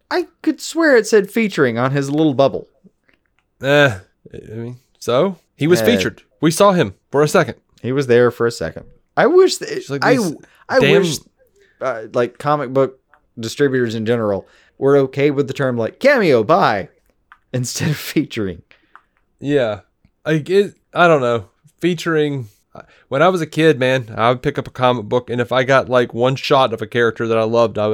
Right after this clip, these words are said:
Speaker 2: I didn't, I was like, "Yay, that's cool. He was in there."
Speaker 1: Yeah, I
Speaker 2: It
Speaker 1: get
Speaker 2: didn't
Speaker 1: that.
Speaker 2: bother me. I don't
Speaker 1: I get
Speaker 2: know.
Speaker 1: it.
Speaker 2: But it's like these damn Star Trek fans. C B S All Access has been running these things, like, these commercials that say, "C B S All Access is the only,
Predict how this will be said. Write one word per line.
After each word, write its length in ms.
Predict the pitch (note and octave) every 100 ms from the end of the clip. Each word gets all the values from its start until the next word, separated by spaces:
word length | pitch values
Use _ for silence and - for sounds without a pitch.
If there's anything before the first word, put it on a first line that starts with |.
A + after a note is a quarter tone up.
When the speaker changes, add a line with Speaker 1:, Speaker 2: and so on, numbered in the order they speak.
| G#2
Speaker 2:
I 40 |
didn't, 260 | A2+ G2 F#2+
I 60 | A2+
was 120 | G#2+
like, 160 | -
"Yay, 260 | D4+ G4+ F4+
that's 200 | C4 -
cool. 360 | - G4 F4+ F#3
He 120 | C4
was 100 | D#4+
in 140 | F4 D#4+
there." 180 | F#3+ - _ _ -
Speaker 1:
Yeah, 340 | C#3 C3 B2+
I 40 |
Speaker 2:
It 40 | B2
Speaker 1:
get 60 | D#3+
Speaker 2:
didn't 140 | G3
Speaker 1:
that. 60 | C#3+
Speaker 2:
bother 240 | D3 D#3
me. 220 | B2+ G#2+ G2+ -
I 120 | C#3+
don't 160 | C3+ A2+
Speaker 1:
I 20 |
get 80 | F#2
Speaker 2:
know. 60 | G2+
Speaker 1:
it. 100 | - _ _ _
Speaker 2:
But 120 | D3+
it's 100 | F3
like 100 | G3+
these 160 | F#3+ D3+
damn 440 | F#3 E3+ C3+ -
Star 260 | - E3 E3+
Trek 200 | D3+ A2
fans. 240 | C3 A#2+
C 140 | - G#3
B 100 | F#3
S 140 | E3
All 120 | D#3+
Access 340 | C#3+ C3+ C#3 -
has 80 | A#2+
been 160 | A#2+
running 260 | A#2+ A#2+ A#2
these 220 | A2+ -
things, 400 | B2 A#2 A#2 -
like, 140 | A#2+ A2
these 160 | A2
commercials 500 | - A#2 A#2 A2 A#2
that 60 | G2
say, 260 | A#2 A2
"C 200 | G#2 B3 A#3
B 80 |
S 120 | G3+ G3
All 160 | F3+
Access 420 | D#3 B2 B2+ A2 G#2
is 80 |
the 100 | G2 C3
only, 240 | D#3+ D3+